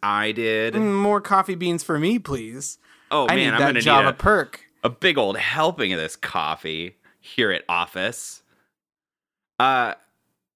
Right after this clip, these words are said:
Speaker 1: so, okay, so I, I, I have a thought, you guys.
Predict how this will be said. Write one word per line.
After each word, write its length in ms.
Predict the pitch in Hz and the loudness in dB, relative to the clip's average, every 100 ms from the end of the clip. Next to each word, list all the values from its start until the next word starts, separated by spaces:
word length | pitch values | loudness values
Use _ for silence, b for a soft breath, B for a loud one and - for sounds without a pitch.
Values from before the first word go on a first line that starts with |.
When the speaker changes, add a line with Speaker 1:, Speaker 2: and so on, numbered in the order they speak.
| _ - | _ -10
Speaker 1:
so, 300 | - 185 175 | 0 0 0
okay, 240 | 151 123 | -2 -4
so 140 | - - | -4 0
I, 180 | 151 - | 0 2
I, 200 | 156 156 | 0 2
I 80 | 135 | 0
have 100 | 135 | 2
a 80 | 110 | 0
thought, 360 | - 85 73 - | 0 0 -2 -6
you 80 | 80 | -6
guys. 400 | 78 71 73 | -4 -4 -8